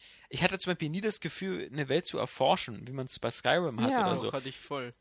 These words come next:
Speaker 1: Ja?
Speaker 2: Absolut
Speaker 1: Das
Speaker 2: nicht.
Speaker 1: hatte ich
Speaker 3: Ja, ir-,
Speaker 1: Schwierigkeiten,
Speaker 3: also
Speaker 1: ja.
Speaker 3: bei mir war's am Anfang auch irgendwie hakelig, weil auch dieses Sterile, so ein bisschen, wie du sagst, das ist auch, wenn man zum Beispiel nur so einen Faustkampf bestreitet, dann kommt man ja auch immer in so eine Instanz und das,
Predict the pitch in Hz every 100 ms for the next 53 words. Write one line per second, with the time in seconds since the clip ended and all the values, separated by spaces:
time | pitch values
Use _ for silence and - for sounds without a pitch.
0 | _ 120 156 - - 196 190 214 226 196
1 | - 170 175 175 202 202 131 143 160 214
2 | 131 170 190 185 202 160 170 196 170 165
3 | 185 185 160 147 139 156 208 202 214 151
4 | 143 139 151 185 _ _ _ _ _ _
5 | _ _ _ 156 - 185 180 - 170 -
6 | 185 214 160 139 147 151 - 160 160 180
7 | 165 185 - 151 147 - 170 143 156 -
8 | - - - 147 156 156 156 - 160 165
9 | 165 151 - 160 202 - 156 147 - 139
10 | - - 160 175 156 147 165 165 160 143
11 | 180 160 151 151 156 156 156 165 - 160
12 | 190 165 160 -